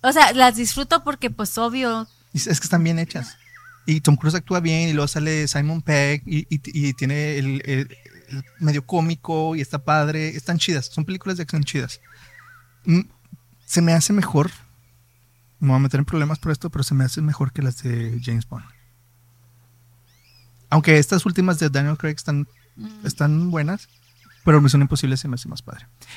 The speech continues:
Speaker 2: Pero espérame, déjame te explico.
Speaker 1: Y a mí sí, fíjate, no es, no es un género que busco,
Speaker 2: No, yo tampoco. De
Speaker 1: pero
Speaker 2: vez en
Speaker 1: los
Speaker 2: cuando sí las veo.
Speaker 1: disfruto, el género como de espías. Como la, me gustan mucho las de espías mujeres. Como la de Red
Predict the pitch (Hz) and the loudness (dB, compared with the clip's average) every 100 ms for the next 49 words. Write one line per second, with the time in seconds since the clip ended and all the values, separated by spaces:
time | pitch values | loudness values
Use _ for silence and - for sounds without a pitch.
0 | - 170 170 208 156 - 151 180 175 - | 2 4 6 4 2 -2 -4 -2 -4 -4
1 | 185 - 139 _ - 294 302 302 277 285 | -4 -4 -6 _ -2 -2 0 -4 -4 -8
2 | 247 269 294 269 240 247 262 254 - 254 | -8 -4 -2 -2 0 2 0 -2 -4 -4
3 | 262 302 311 311 294 302 311 - 226 180 | -4 -4 -6 -4 -2 0 -2 -2 -4 -4
4 | 202 - - 330 202 226 202 196 175 160 | -8 -10 -4 -4 -2 -2 -2 -2 -4 -6
5 | 196 _ - 247 240 220 190 180 240 214 | -10 _ -4 -2 0 0 -2 2 2 2
6 | 214 165 247 240 226 220 220 214 233 240 | -2 -2 -6 -4 -4 -2 -4 -2 -2 -4
7 | 240 233 220 190 175 - 202 175 151 - | -4 -2 -2 -4 -6 -8 -4 -4 -6 -12
8 | _ _ _ _ _ _ _ - 208 202 | _ _ _ _ _ _ _ -2 0 2
9 | 202 196 190 196 - - 208 240 214 226 | 4 4 2 -2 -6 -8 2 2 2 -2
10 | 277 277 269 277 269 240 214 - 202 214 | -4 -4 -4 -4 -4 -4 -8 -4 -6 -4
11 | 214 196 180 - - _ _ _ _ _ | -4 -4 -6 -10 -20 _ _ _ _ _
12 | _ _ - 202 202 196 185 180 175 170 | _ _ -4 0 2 4 4 2 0 -2
13 | 185 185 190 190 185 | -2 0 0 -2 -2